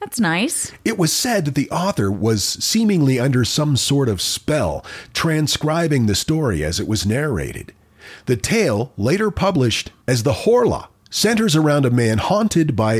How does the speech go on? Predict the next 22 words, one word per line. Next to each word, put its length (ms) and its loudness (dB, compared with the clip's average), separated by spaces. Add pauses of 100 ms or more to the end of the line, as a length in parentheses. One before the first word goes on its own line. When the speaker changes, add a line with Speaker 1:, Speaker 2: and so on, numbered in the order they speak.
Speaker 2:
an 140 0
invisible 540 2
being 600 -2
that 160 2
imposes 460 2
a 80 2
malevolent 680 0
control 720 0
over 360 0
him, 200 -2
which 220 0
was 300 2
an 240 -2
eerie 480 2 (280)
parallel 560 -2
to 120 -2
what 200 0
he 80 0
was 200 2
actually 440 0
going 400 0
through. 340 -6